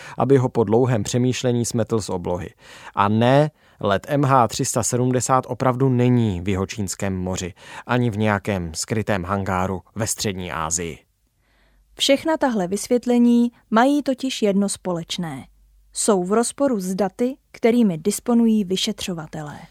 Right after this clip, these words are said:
Speaker 1: Případný nález zbytků letounu spolu s jeho dvěma černými skříňkami ale nemusí přinést mnoho nového. Totiž první z nich, nahrávací zařízení v kokpitu, se ve dvouhodinové smyčce automaticky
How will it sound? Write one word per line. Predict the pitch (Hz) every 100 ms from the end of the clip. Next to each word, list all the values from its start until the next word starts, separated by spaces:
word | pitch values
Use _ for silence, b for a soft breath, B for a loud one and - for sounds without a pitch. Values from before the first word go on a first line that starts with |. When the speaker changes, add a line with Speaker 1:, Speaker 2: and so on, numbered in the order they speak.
| _ _ _ _ -
Speaker 1:
Případný | - 139 196 190 151
nález | 135 170 156
zbytků | - 101 107 143 - 127
letounu | 113 147 151 135
spolu | 107 - 117 113
s | -
jeho | 120 110 110 95
dvěma | 92 123 123
černými | 104 120 113 127 117
skříňkami | - - 127 113 131 123 131
ale | 135 131 123
nemusí | 117 123 123 123
přinést | 113 131 117 113 110 - 110
mnoho | 101 107 104
nového. | 107 101 92 95 82 B B
Totiž | - 131 156 - b b -
první | 123 127 123 127
z | 113
nich, | 131 160 -
nahrávací | 120 107 101 107 104 104 101
zařízení | 98 98 117 110 110
v | 98
kokpitu, | - 110 - 127 135 - b b
se | b 139
ve | 127
dvouhodinové | 113 139 165 190 196 180 165 120
smyčce | - 131 139 - 156
automaticky | 135 131 139 135 143 - - 139 127